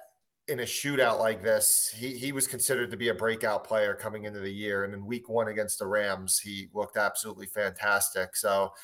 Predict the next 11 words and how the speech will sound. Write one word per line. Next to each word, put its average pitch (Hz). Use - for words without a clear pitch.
it's -
a 127
guy 143
that 139
you 139
might 151
get 143
a 127
decent 139
look 139
at 110